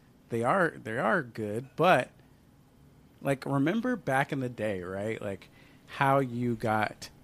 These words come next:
advertised games or how you found games, at least for me personally. Like,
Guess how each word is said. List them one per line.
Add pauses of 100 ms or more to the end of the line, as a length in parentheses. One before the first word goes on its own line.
(140)
advertised
games
or
how
you
found
games,
at
least
for
me
personally. (480)
Like,